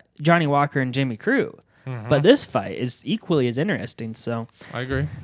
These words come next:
Speaker 1: all right, man. Uh, anything to say before we go to break?
Speaker 2: One thing I did see,
Speaker 1: Uh-huh.
Speaker 2: I don't know if you saw it, but, uh,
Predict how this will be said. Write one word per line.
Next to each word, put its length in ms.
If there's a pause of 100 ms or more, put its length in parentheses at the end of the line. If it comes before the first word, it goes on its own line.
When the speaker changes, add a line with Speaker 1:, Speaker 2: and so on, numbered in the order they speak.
(160)
Speaker 1:
all 120
right, 80
man. 240
Uh, 60 (160)
anything 320
to 80
say 200
before 260
we 80
go 120
to 60
break? 500 (1300)
Speaker 2:
One 220
thing 220
I 60
did 220
see, 360 (160)
Speaker 1:
Uh-huh. 120
Speaker 2:
I 40
don't 140
know 100
if 120
you 60
saw 340
it, 140
but, 300
uh, 280